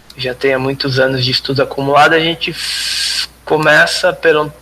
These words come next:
primeiro entendendo os métodos, né? E às vezes a gente acaba e,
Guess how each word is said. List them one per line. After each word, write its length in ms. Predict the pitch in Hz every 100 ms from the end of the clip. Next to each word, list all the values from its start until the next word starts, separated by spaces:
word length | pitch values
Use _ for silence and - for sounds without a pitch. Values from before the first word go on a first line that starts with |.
| - - -
primeiro 380 | 160 151 147
entendendo 460 | 143 135 143 139 139
os 120 | 139
métodos, 560 | 135 143 156 180 151 135
né? 200 | 151 - - - _ - _ - _ - _ _ _ _ _ _ _ -
E 140 | 151
às 120 | 165
vezes 160 | 170 175
a 280 | 180 175 165
gente 220 | 160 165
acaba 720 | 165 - 156 156 170 170 165
e, 160 | 170